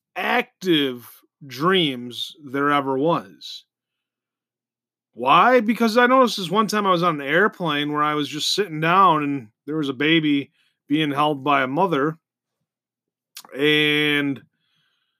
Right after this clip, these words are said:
you know, I feel like I connected to the consciousness by means of my dark mind of space was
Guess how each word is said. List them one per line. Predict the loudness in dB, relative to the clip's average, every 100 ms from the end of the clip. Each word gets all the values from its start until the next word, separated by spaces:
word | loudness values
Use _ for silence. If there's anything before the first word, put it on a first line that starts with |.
| _ _ _
you | 0
know, | 2 4 2 -2 -8 _ _ _ _ _ _ _ _ _ _ _ _ _ _ -4
I | -2
feel | 0 2 4
like | 4
I | 2 0
connected | 0 0 0 -2 -8 -4
to | -4
the | -4
consciousness | -6 -4 -2 -4 -8 -8 -6 -6 -8 -12 -18 _ _ _ _ _ _ _ _ _ 0
by | 2 4
means | 2 2 0 0 2
of | 2 2 0 -6 -20 _ _ _ _ _ _ _ _ _
my | -4 -2 -2
dark | -2 2 2 2 _ _ _ _ _ _ _
mind | -12 -2 0 2 2 0 -4 -10 -16 -10
of | -6 -4
space | -6 -4 0 0 0 -2 -6 -8 -16 _ _ _ _ _ _ _ _ _
was | 0 0 0 -6